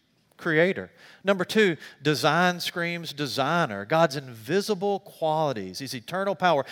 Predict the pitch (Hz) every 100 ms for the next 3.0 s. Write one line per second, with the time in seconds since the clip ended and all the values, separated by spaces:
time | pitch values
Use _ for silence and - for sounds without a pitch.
0 | - 226 247 233 226 185 196 180 - -
1 | - - 262 330 311 226 190 175 127 156
2 | 151 139 147 143 139 139 135 139 131